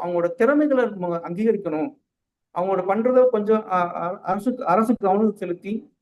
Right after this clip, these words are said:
அவங்களோட மருத்துவ, மருத்துவ குறிப்புகளை கொண்டு வரணும். ஏன்னா அவங்க வந்து பாத்தீங்கன்னா சில ச-, ச-, அ, சித்தர்கள் பண்ணது, அகத்தியர் நூலா இருக்கட்டும், எந்த ஒரு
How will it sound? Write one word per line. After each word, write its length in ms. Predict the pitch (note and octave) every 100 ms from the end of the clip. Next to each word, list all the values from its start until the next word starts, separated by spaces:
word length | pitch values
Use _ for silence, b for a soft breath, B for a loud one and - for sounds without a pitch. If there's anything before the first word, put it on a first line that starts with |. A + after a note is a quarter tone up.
| -
அவங்களோட 540 | - G3+ G3 F3+ E3+
மருத்துவ, 460 | E3+ A3+ - C4 A#3
மருத்துவ 360 | F3 A#3 C4 E3+
குறிப்புகளை 500 | A3+ C4 B3+ G#3+ F#3+
கொண்டு 260 | F3 E3+
வரணும். 300 | D#3 D3 D3 - -
ஏன்னா 60 | G3+
அவங்க 320 | B3+ A3+ A3+
வந்து 180 | A#3+ A#3+
பாத்தீங்கன்னா 420 | A#3 A3+ B3 C4 _ _ _ _
சில 300 | - F#3 F3
ச-, 100 | E3+ E3+
ச-, 420 | D#3+ D#3 E3+ D#3+
அ, 260 | D#3 D3+
சித்தர்கள் 480 | D3+ F3+ G3+ G3+ G3+
பண்ணது, 540 | F#3+ F3 F3 E3+ F3 E3+ -
அகத்தியர் 400 | - G3+ G3+ G3+
நூலா 180 | F#3+ F#3
இருக்கட்டும், 380 | F3 E3 E3 D#3+
எந்த 360 | D3+ F#3 G3+
ஒரு 400 | G3 F#3+ E3+ -